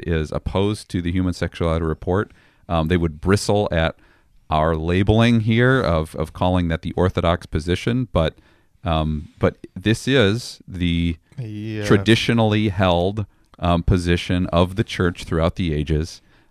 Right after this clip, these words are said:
Speaker 1: um,
Speaker 2: Mm-hmm.
Speaker 1: regarding, uh, basically each of these different matters. Now,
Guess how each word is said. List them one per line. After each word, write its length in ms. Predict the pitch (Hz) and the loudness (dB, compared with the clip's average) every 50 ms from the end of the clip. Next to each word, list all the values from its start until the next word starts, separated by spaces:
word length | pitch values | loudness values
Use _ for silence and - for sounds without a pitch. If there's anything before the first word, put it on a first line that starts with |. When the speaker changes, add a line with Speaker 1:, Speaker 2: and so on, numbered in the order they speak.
| - | -6
Speaker 1:
um, 540 | - 87 82 78 76 76 78 78 73 101 92 95 | 0 2 2 2 2 2 0 -2 -4 -6 -8 -8
Speaker 2:
Mm-hmm. 200 | 101 104 101 101 | -8 -8 -2 -2
Speaker 1:
regarding, 720 | 98 92 80 92 90 92 98 92 92 87 85 82 82 82 - _ _ _ _ _ _ _ _ _ _ | -2 0 2 4 4 4 4 2 0 0 0 -2 -4 -6 -8 _ _ _ _ _ _ _ _ _ _
uh, 100 | - - - _ - | -6 -6 -6 _ 0
basically 460 | 78 - 123 - - 85 - 80 73 | 2 2 2 2 -2 -4 -4 -4 -4
each 280 | - - 92 92 - - | -2 -4 -4 -4 -4 -6
of 100 | 80 73 | -6 -4
these 240 | 80 76 73 67 | -6 -8 -8 -8
different 380 | - - 73 73 - 78 71 55 | -6 -8 -8 -6 -4 -6 -6 -4
matters. 500 | - 76 69 69 71 67 62 64 65 - | -4 -6 -4 -4 -6 -6 -8 -10 -10 -6
Now, 360 | - 92 87 82 80 78 76 | -2 0 2 2 2 0 -2